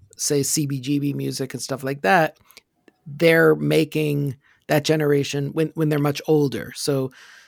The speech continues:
you know, people like, um, Deborah Harry is, you know, thirty, thirty-one when, when they form Blondie. She had, you know, performed as a folk musician in a, <clears throat> in a,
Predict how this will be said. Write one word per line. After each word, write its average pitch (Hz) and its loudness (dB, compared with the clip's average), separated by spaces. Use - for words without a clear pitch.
you 135 -6
know, 135 -4
people 143 0
like, 139 -2
um, 127 -6
Deborah 151 2
Harry 135 2
is, 123 -4
you 135 -8
know, 123 -6
thirty, 147 2
thirty-one 127 -2
when, 120 -8
when 147 -4
they 127 -4
form 123 -6
Blondie. 117 -6
She 160 0
had, 143 0
you 160 -4
know, 135 -4
performed 147 -4
as 135 -2
a 135 0
folk - 0
musician 147 0
in 143 -2
a, 135 -2
<clears throat> - -20
in - 2
a, 123 -2